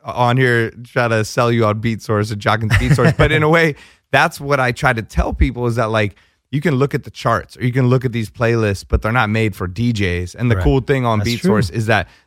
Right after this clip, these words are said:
Speaker 1: they're making the, their charts towards what a D J would play,
Speaker 2: Yes.
Speaker 1: you know, and that's
Speaker 2: Yeah,
Speaker 1: when I
Speaker 2: yeah.
Speaker 1: trade with other D Js too. I'm like, "These songs are dope for this.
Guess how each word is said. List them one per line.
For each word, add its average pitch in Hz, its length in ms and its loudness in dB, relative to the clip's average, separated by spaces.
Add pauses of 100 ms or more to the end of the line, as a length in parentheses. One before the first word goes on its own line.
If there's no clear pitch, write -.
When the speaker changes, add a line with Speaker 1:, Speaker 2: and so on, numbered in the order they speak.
Speaker 1:
they're 120 180 2
making 113 760 -2 (540)
the, 104 100 -4 (180)
their 127 220 2
charts 113 560 0 (300)
towards 107 500 0
what 110 180 -2
a 95 40 -2
D 120 240 -2
J 95 200 -2
would 82 160 -10
play, 98 200 -4
Speaker 2:
Yes. 95 160 0
Speaker 1:
you 131 80 2
know, 117 140 2
and 120 100 0
that's 127 200 0
Speaker 2:
Yeah, 101 60 -2
Speaker 1:
when 123 80 2
I 127 80 2
Speaker 2:
yeah. 127 60 2
Speaker 1:
trade 123 320 0
with 107 120 -4
other 104 180 0
D 107 220 -4
Js 95 320 -4
too. 139 160 0
I'm 104 120 0
like, 95 220 -6 (380)
"These 143 220 -2
songs 127 320 2
are 110 80 2
dope 110 220 0
for 113 100 -4
this. 110 380 -2